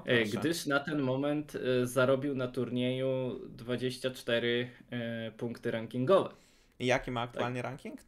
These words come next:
Speaker 2: Live?
Speaker 1: E, dwa sześćset pięćdziesiąt sześć przecinek siedem.
Speaker 2: Dwa sześć. A, to nawet nie wiedziałem. Chociaż w sumie rację, że dwa sześćset pięćdziesiąt to już może być top sto.
Speaker 1: E, top sto zaczyna się od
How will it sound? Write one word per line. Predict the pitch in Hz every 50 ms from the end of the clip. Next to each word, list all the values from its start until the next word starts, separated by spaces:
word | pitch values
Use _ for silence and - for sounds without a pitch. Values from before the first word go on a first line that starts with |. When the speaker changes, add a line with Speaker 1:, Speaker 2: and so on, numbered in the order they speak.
| _ _ _ _ -
Speaker 2:
Live? | 131 117 117 - 247 - -
Speaker 1:
E, | - 120 117 117 117 117 117 117 113
dwa | 113 110 120 135 156 175 175
sześćset | 170 - 165 160 160 - - 151 139 - -
pięćdziesiąt | 147 135 131 127 143 135 - 139 127 127 -
sześć | - 151 151 131 - -
przecinek | - - - 127 127 - 123 113 107 107 -
siedem. | - 110 104 101 - - - - _ _ _ _ _ _ - _ _ _ _ _ _ _ - - - - -
Speaker 2:
Dwa | - -
sześć. | - - - - - -
A, | - 262 - - 104
to | - 156
nawet | 170 196 202 202
nie | 214 226
wiedziałem. | - - 123 - -
Chociaż | 165 185 - 185 -
w | -
sumie | - 165 160
rację, | 156 139 127 120 - - -
że | - - -
dwa | - - 110
sześćset | - - 117 107 - - 117 -
pięćdziesiąt | - 113 113 - - 123 -
to | - 107
już | 110 - -
może | 110 113 110 -
być | 110 110 - -
top | 98 - -
sto. | - - - - 85 117 - - _ - - - - - - - - _ _ - - - - - _ - -
Speaker 1:
E, | 123 117 120 120 120 120 117 113 117 110 - - _ _ - _ _ _ _ _ _ _
top | - 202 202 202 -
sto | - - - 214 220 208
zaczyna | 208 175 151 - - 185 185 180 175
się | - 185 170
od | 165 151 151